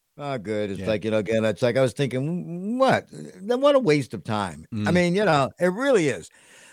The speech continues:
Speaker 1: When you think about it, they're charging two hundred thousand dollars for this seat so that you can go up into space. And how long are you up there? What, four minutes?
Speaker 2: Uh, more, well, you get, you get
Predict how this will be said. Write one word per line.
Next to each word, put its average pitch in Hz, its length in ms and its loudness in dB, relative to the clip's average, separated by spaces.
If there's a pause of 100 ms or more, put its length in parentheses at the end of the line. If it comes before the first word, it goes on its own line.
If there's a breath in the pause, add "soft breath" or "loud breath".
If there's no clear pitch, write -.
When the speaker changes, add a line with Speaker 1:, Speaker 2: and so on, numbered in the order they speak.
(100)
Speaker 1:
When 214 160 -2
you 247 100 -2
think 254 220 -2
about 139 300 2
it, 135 180 -6 (640)
they're 180 300 4
charging 214 420 0
two 233 180 0
hundred 233 220 0
thousand 180 320 2
dollars 135 300 0
for 135 80 -6
this 135 180 -4
seat 104 260 -6 (520)
so 160 180 0
that 147 180 0
you 196 80 -2
can 190 120 -2
go 147 280 4
up 240 180 2
into 226 180 0
space. 156 380 0 (100)
And 147 80 -2
how 180 180 2
long 226 200 0
are 226 40 -2
you 220 100 2
up 220 120 -6
there? 214 120 2
What, 180 260 -2
four 170 200 -2
minutes? 202 400 -4 (100)
Speaker 2:
Uh, 180 200 0
more, 240 160 -4
well, 311 440 0
you 320 120 -10
get, 269 240 -6
you 294 160 -12
get 262 220 -6